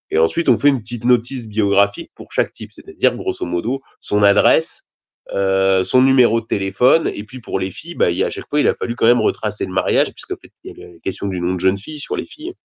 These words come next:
et cetera. Et, euh, donc ça, ça nous mène en juin, parallèlement au procès, en juin dernier, parallèlement au procès. Et là, pendant un mois et demi, je vais appeler, donc on a à peu près, euh, cent,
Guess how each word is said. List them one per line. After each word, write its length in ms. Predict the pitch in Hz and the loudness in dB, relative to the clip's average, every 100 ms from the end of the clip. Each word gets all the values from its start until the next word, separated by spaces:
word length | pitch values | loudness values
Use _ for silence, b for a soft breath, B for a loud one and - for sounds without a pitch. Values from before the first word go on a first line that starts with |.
| - | -18
et 40 | - | -14
cetera. 320 | - - - _ _ _ _ _ _ _ - | -10 -10 -12 _ _ _ _ _ _ _ 2
Et, 220 | 143 160 B B B B - | 2 2 B B B B 0
euh, 500 | 95 92 90 90 90 | 2 2 2 2 0
donc 220 | 101 95 | -2 2
ça, 120 | 175 | 2
ça 120 | - | 4
nous 120 | 117 | 4
mène 180 | 131 139 | 6 6
en 160 | 120 113 | 6 2
juin, 300 | 104 139 170 | 4 4 4
parallèlement 560 | 127 120 123 127 147 | 2 2 2 2 2
au 60 | 151 | 0
procès, 380 | 107 113 113 147 | 0 -4 -2 0
en 140 | 113 | 0
juin 160 | 101 123 | 2 2
dernier, 320 | 107 104 135 | 4 2 0
parallèlement 460 | - 107 107 120 107 | -2 -2 0 0 -2
au 80 | - | -2
procès. 420 | 87 85 123 120 | -6 -4 -2 2
Et 60 | |
là, 120 | 113 139 | 2 2
pendant 300 | 117 110 104 | 0 0 2
un 120 | 123 | 2
mois 200 | 139 120 | 2 2
et 40 | |
demi, 260 | 107 120 185 _ _ _ _ 95 | 0 -4 -8 _ _ _ _ -10
je 140 | 98 | 0
vais 120 | 127 | 4
appeler, 300 | 127 113 151 | 4 2 -4
donc 140 | 160 98 | -6 -6
on 120 | 98 | -2
a 80 | 117 | 0
à 100 | 127 | 0
peu 140 | - 85 | -2 -10
près, 360 | - 135 139 | -4 -2 0
euh, 320 | 101 95 95 92 | -2 -2 -6 -6
cent, 520 | - 113 113 107 98 | -4 -2 0 0 -2